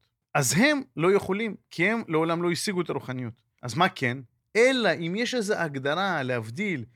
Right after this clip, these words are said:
ולחלק בין רוחני לגשמי, אין זה שייך אלא רק למי שהשיגו פעם דבר רוחני והחישו אותו. הוא אומר, אם אתה רוצה להבדיל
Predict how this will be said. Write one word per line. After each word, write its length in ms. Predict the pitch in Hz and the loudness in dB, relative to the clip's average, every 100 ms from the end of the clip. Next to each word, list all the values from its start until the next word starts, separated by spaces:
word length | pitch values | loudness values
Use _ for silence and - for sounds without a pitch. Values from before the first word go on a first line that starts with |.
| _ _ | _ _
ולחלק 460 | 131 131 139 160 190 | -2 0 2 0 0
בין 140 | 170 | -2
רוחני 320 | 160 123 143 180 | -2 -2 -4 -4
לגשמי, 640 | 143 127 - 202 180 180 _ _ _ _ - | -4 -4 -4 -4 -4 -8 _ _ _ _ -4
אין 180 | 220 277 | -2 0
זה 140 | 277 | -2
שייך 420 | - 220 240 220 - | 0 2 2 0 -2
אלא 440 | 202 226 226 220 208 202 196 | 2 4 4 2 0 0 2
רק 300 | 214 185 - _ _ _ - | 2 2 -4 _ _ _ -4
למי 200 | 160 196 | -2 0
שהשיגו 560 | - 147 - 190 147 - | -2 -4 -4 -4 -4 2
פעם 280 | 226 233 180 | 4 4 2
דבר 180 | 156 | 0
רוחני 440 | 156 - 147 214 - 127 | 0 -2 -2 -2 -2 -4
והחישו 400 | 123 - - 113 | -4 -4 -6 -10
אותו. 220 | - 67 _ _ _ _ _ | -14 -18 _ _ _ _ _
הוא 100 | 165 | -2
אומר, 160 | 220 | -2
אם 260 | 214 311 339 | -2 0 0
אתה 160 | 240 294 | 0 0
רוצה 280 | 269 - | 0 0
להבדיל 680 | 240 208 160 147 240 247 170 | 2 2 2 -2 0 0 -2